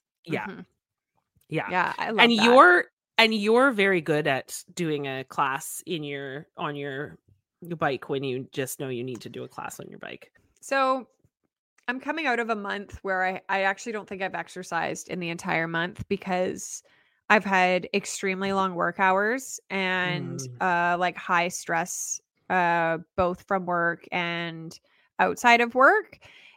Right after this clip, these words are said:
Speaker 2: And it just left me, A, with the long hours, the only ti-, t-, the only way to make time for it would have been to wake up at, like, four in the morning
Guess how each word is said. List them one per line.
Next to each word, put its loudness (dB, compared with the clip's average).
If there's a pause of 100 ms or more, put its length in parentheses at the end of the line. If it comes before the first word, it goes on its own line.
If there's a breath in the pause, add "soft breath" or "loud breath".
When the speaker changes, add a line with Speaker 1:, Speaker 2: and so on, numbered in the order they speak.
(140)
Speaker 2:
And 8
it 2
just 2
left 0
me, -4 (640 loud breath)
A, 8
with 0
the 6
long 6
hours, 2 (300)
the -4
only -2
ti-, -2 (120)
t-, -14
the -2
only -2
way 0
to 0
make -6
time -2
for 0
it -2
would -4
have -6
been 0
to -8
wake -4
up 2 (920)
at, 0
like, -4
four -4
in -2
the -4
morning -4